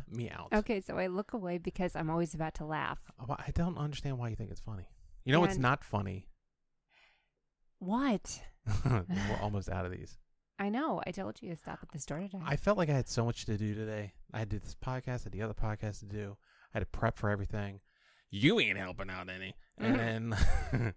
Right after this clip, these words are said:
Speaker 1: <laughs> then you wanted me to go get beer. And then I was like, "Ugh,
Speaker 2: <laughs>
Speaker 1: I gotta get beer too? That's not even a thing I wanna do." Like, I knew we, I had enough for tonight. But,
Speaker 2: Uh-huh.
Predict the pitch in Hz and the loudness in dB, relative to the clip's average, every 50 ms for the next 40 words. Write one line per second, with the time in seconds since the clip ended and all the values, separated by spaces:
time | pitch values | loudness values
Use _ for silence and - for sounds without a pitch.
0 | - _ _ - - - - - 117 131 151 160 170 160 156 151 147 143 143 139 | -8 _ _ -20 -20 -20 -6 0 4 6 6 6 6 4 4 4 4 4 2 2
1 | 139 127 127 117 113 104 95 - - 110 117 131 143 139 - - - - 120 123 | 2 2 2 2 2 0 -2 0 0 2 2 2 0 -2 -4 -8 -6 -4 -2 0
2 | 127 123 120 104 113 107 101 - - - - 120 113 - - - - - _ _ | 0 0 0 0 0 -2 -2 -4 -6 -8 -6 -6 -6 -6 -10 -14 -16 -18 _ _
3 | _ _ _ _ - 226 214 - - - - - - - 269 254 - - - 117 | _ _ _ _ -2 -2 0 0 -2 -8 -12 -16 -14 -12 -12 -12 -10 -8 -6 -2
4 | 131 131 131 120 107 - - - 117 117 123 135 139 135 - - 127 123 131 143 | -2 0 0 0 -2 -4 -2 0 0 2 2 2 0 0 0 2 2 2 2 0
5 | 135 127 123 - - 131 123 120 120 117 107 - 127 117 113 110 104 104 95 95 | 0 -2 -2 -2 -2 -2 -2 -2 -2 -4 -4 -2 -4 -2 -2 -2 -2 -4 -4 -4
6 | 92 113 117 101 - - 107 123 123 - - 135 147 175 175 165 156 147 - - | -2 -2 -2 -2 -4 -4 -2 -4 -2 -2 -2 0 2 2 2 4 2 2 2 2
7 | 135 139 131 113 107 107 113 113 - - - 107 - - 107 101 101 101 92 87 | 2 2 2 2 2 4 4 4 2 0 -4 -4 -2 -2 -2 -2 -2 -6 -6 -8
8 | - - - - - _ _ _ _ - _ _ - - - 190 170 160 156 143 | -10 -14 -14 -16 -16 _ _ _ _ -20 _ _ -4 0 0 2 0 0 -4 -6
9 | 139 | -8